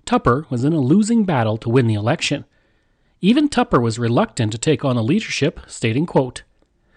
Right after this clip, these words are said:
"When a majority of the members of the Bell cabinet had resigned and the party had been broken into pieces, I was reluctantly induced to come to the rescue,"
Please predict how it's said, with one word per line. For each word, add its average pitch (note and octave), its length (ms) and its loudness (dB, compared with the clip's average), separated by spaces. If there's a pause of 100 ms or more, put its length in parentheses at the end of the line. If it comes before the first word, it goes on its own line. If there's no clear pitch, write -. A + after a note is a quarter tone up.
(240)
"When A#3 160 4
a D#4+ 40 4
majority D3 580 0
of F#3+ 100 -4
the F#3 80 0
members B2+ 460 0
of F3+ 80 -6
the E3 80 0
Bell B2+ 260 0
cabinet A#2 500 -2
had D3+ 140 -8
resigned D#3 540 0
and D3+ 100 0
the D#3+ 60 -2
party C3+ 380 0
had D3 100 -6
been A#2+ 140 0
broken B2 340 -2
into E3 160 -2
pieces, F#3+ 500 0 (340)
I B2 100 -2
was G3+ 200 0
reluctantly F3 560 -2
induced C#3+ 520 0
to F#3 60 -6
come G#2+ 260 -6
to C3 100 -8
the D3+ 80 0
rescue," C#3+ 520 -6